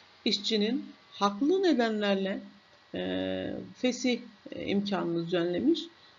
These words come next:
Bu haklı nedenleri de üç başlık altında toplamış. Nedir bu haklı nedenler?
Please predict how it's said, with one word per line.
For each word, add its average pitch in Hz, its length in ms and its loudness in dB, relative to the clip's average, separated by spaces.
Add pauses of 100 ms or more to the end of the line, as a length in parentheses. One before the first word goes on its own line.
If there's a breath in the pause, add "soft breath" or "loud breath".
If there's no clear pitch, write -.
(100)
Bu 330 220 8
haklı 320 360 4
nedenleri 220 520 4
de 392 160 0 (360)
üç 359 220 4
başlık 226 380 2
altında 165 360 0
toplamış. 196 580 -4 (400 soft breath)
Nedir 294 380 4
bu 220 180 6
haklı 208 340 2
nedenler? 202 380 2